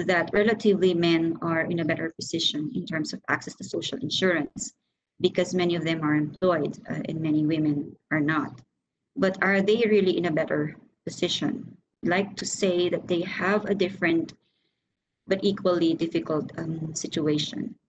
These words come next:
They may have crossed that important line into employment, um, the formal kind for many, but many of those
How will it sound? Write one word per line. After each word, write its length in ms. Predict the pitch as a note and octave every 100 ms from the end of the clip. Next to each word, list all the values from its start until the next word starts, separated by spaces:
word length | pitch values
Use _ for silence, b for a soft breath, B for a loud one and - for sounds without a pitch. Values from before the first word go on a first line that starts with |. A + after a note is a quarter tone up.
| _ _ _ _ _ -
They 140 | G#3
may 180 | G3+ G3
have 560 | G3 G3 F#3+ F#3 -
crossed 420 | - G#3 A#3 - -
that 320 | - F#3 E3 F#3+
important 520 | - E3+ E3 F3 E3
line 360 | F3+ F#3+ F3
into 320 | - E3+ E3 D#3
employment, 680 | D#3+ F3+ G#3 F#3 E3 - -
um, 400 | D#3+ D#3 D3+ D3+ - _ _ _ _ -
the 60 |
formal 380 | F#3 G3+ F#3 E3+
kind 280 | E3+ G3 F3+
for 120 | E3+
many, 320 | E3 E3 D#3+
but 180 | D3+ D3
many 240 | G3 G#3+
of 140 | F#3+ E3+
those 320 | F3 E3+ -